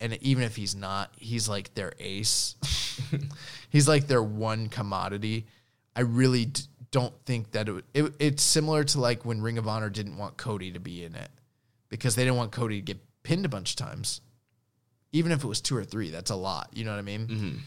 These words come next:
Speaker 1: I don't think that they'll let Nick Aldis get pinned that many times. I don't even know if Nick Aldis wants to do a G one. <laughs>
Speaker 2: Right, yeah. <laughs>
Speaker 1: But if, you know, I would love it. I would, I think that would be so cool. Um, I don't know how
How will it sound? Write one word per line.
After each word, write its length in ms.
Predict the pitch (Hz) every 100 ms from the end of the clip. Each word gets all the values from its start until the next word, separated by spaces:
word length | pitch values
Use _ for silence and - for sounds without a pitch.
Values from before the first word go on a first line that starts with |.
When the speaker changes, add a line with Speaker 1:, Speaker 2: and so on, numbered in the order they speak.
| - _ _ _ _
Speaker 1:
I 200 | 107 123
don't 340 | 123 120 117 -
think 180 | 117 104
that 140 | 104
they'll 160 | 107 98
let 200 | 98 -
Nick 180 | 92
Aldis 480 | 82 87 87 - - - _
get 160 | - -
pinned 240 | 123 139
that 120 | -
many 160 | 58 52
times. 500 | - 69 92 - - _ _ _
I 140 | 113
don't 180 | 151 156
even 160 | 139 113
know 80 | 110
if 100 | 101
Nick 160 | 110
Aldis 260 | 104 95 -
wants 220 | 117 123
to 60 | -
do 140 | 95
a 40 |
G 160 | 95 98
one. 200 | 98 - -
<laughs> 80 | -
Speaker 2:
Right, 300 | 95 90 87
yeah. 220 | 180 131 139 156 139 147
<laughs> 60 | 131
Speaker 1:
But 120 | 151
if, 160 | 147 -
you 140 | 147
know, 220 | 139 123 -
I 140 | 156
would 120 | 185
love 200 | 131 120
it. 200 | 131 165 -
I 100 | -
would, 140 | 156 -
I 80 | 143
think 180 | 151 120
that 80 |
would 140 | 123 110
be 80 | 110
so 320 | - 127 110
cool. 520 | - 143 110 107 110 - _ _ _ _ _ _
Um, 580 | 113 110 104 101 98 101 - _ _ _
I 100 | 135
don't 120 | 147
know 100 | 127
how 320 | 113 110 107